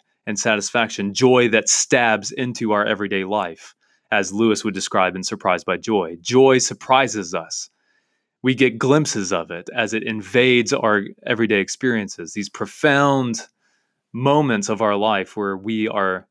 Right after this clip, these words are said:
called further up and further in to experience the grandeur again and again.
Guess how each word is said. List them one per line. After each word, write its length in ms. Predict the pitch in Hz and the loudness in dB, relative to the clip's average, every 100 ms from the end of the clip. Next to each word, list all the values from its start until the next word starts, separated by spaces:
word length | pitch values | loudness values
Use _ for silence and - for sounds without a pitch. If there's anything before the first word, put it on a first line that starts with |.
| _ | _
called 640 | - 135 113 95 90 90 | -4 2 4 4 0 -4
further 420 | - 117 104 104 | -4 0 0 0
up 240 | 107 92 - | 0 0 -2
and 120 | 90 | -10
further 380 | - 90 85 87 | -6 -6 -6 -4
in 280 | 127 87 80 _ _ _ - | -4 -6 -10 _ _ _ -10
to 120 | 113 | -8
experience 500 | 98 - 101 92 87 | -6 -4 -2 -2 -6
the 100 | 98 | -10
grandeur 580 | 95 95 95 92 85 - 107 | -6 -4 -4 -4 -6 -6 -8
again 280 | 92 101 | -4 -4
and 140 | 95 90 | -2 -6
again. 420 | 87 92 85 | -6 -6 -8